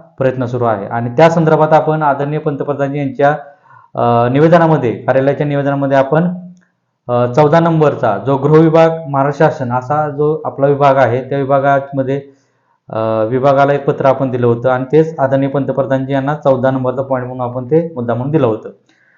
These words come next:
त्यामध्ये आपण काय म्हणलं होतं ते तुम्हाला वाचून दाखवतो. अ,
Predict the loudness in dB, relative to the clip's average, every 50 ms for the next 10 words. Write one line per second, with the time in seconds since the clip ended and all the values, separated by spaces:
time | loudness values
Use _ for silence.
0 | _ _ 0 0 2 4 6 6 6 4 4 4 6 6 6 6 6 4 4 4
1 | 2 2 2 0 -2 -2 -4 -8 -16 -14 -10 -10 -8 -6 -2 -2 0 0 2 2
2 | 0 0 0 -2 -4 -4 -4 -4 -4 -8 -8 -6 -4 -4 -4 -6 -8 -16 _ _
3 | _ _ _ _ _ _ _ _ _ _ _ _ _ -8